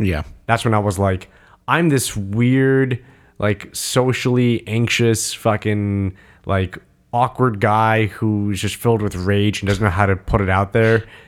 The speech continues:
Speaker 2: and he deal with it in a healthy manner.
Speaker 1: Yeah.
Speaker 2: And I'm just full of anxiety and self-hate." And then, like,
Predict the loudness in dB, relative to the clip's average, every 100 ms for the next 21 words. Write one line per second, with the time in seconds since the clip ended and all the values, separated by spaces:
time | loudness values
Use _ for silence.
0 | -6 -2 -2 0 2 4 4 2 0 -2
1 | 0 -2 0 0 0 0 0 0 0 0
2 | -2 -2 0 2 2 0 0 0 0 -2
3 | -2 -2 -2 -2 -2 -2 -6 -20 _ -4
4 | 0 0 0